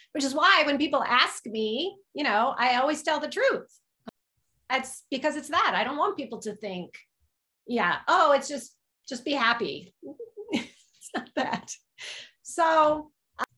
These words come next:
the reason, like, thank you for asking about my book, 'cause it is really important to me. I, like you, you know, I feel things deeply, and I would always go to memorials and funeral services where people tell all those beautiful stories, and they celebrate people, they put the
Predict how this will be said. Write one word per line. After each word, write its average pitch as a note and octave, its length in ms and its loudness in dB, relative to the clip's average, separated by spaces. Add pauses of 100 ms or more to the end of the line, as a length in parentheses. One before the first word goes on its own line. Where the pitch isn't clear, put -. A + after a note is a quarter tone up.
(140)
the C#4 100 0
reason, D4+ 580 2
like, A3+ 220 -2 (320)
thank A#3 180 -4
you A3+ 80 -8
for G#3 80 -4
asking F#3 300 -2
about E3 100 -4
my E3+ 100 -4
book, E3+ 240 -4
'cause B3+ 140 -6
it F4+ 80 0
is F#4 180 2
really D4 220 0
important G3+ 380 -4
to F3+ 100 -14
me. F3+ 320 -12 (540)
I, E4+ 500 4 (420)
like A#3+ 220 -2
you, G#3+ 400 -2
you C4 100 -4
know, B3+ 360 0 (800)
I B3 80 0
feel G4 220 0
things - 420 -6
deeply, B3 480 -2
and G3+ 100 -2
I C4 80 2
would C4+ 80 0
always F4+ 340 2
go D4 140 2
to C4+ 60 0
memorials A#3+ 840 0
and G3+ 280 -6
funeral B3 240 -4
services G#3+ 680 -4
where G3+ 140 -6
people A#3+ 200 -8
tell G#3 300 -2
all B3 200 2
those A#3+ 140 0
beautiful A#3 360 -6
stories, - 680 -6
and G#3+ 80 -2
they G#3 100 -2
celebrate D#4+ 840 4
people, A#3+ 580 0
they - 140 -8
put - 160 -18
the - 80 -20